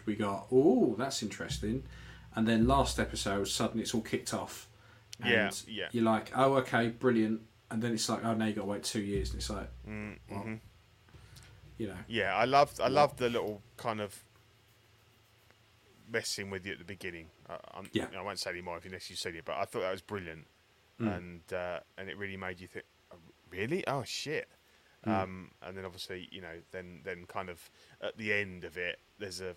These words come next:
Speaker 2: couple of lines that obviously you go, "Yeah, okay, I, that is who I thought it was." But, um,
Speaker 1: Yeah.
Speaker 2: yeah, it was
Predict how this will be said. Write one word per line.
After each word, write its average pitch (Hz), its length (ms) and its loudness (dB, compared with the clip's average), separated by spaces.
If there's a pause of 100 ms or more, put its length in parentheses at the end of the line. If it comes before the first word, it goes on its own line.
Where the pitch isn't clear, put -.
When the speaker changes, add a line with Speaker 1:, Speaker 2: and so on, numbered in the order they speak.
Speaker 2:
couple - 300 -12
of 87 80 -8
lines 85 460 -6
that 87 200 -8
obviously 85 380 -10
you 82 200 -18
go, 85 120 -8
"Yeah, 82 260 -10 (260)
okay, 80 160 -14
I, 87 140 -10 (120)
that 101 140 -4
is 95 180 -4
who 87 120 -6
I 82 60 -4
thought 85 280 -8
it 73 80 -18
was." - 280 -14
But, 82 180 -12
um, 85 100 -10
Speaker 1:
Yeah. 92 160 -4 (460)
Speaker 2:
yeah, 110 340 0
it 127 100 0
was 127 140 -8